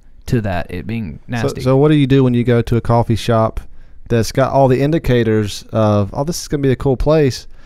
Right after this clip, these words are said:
Speaker 2: and you ask your barista for a cortado, and, and they say, "What's that?"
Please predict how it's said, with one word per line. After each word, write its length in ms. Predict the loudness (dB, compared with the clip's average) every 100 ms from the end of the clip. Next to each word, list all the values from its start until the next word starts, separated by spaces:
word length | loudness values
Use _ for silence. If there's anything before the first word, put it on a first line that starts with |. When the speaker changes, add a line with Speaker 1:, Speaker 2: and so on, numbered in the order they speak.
| -18 -16 -4
Speaker 2:
and 140 | 0
you 80 | 4
ask 280 | 4 4 2
your 120 | 2
barista 440 | 4 4 2 0
for 200 | 0 0
a 40 | 0
cortado, 540 | 0 2 2 4 2
and, 180 | 0 -4 -8
and 100 | -4
they 100 | -2
say, 380 | -2 0 0 -2 -6 -18 -20 -20 -18 -10
"What's 220 | -10 -6
that?" 220 | -6 -6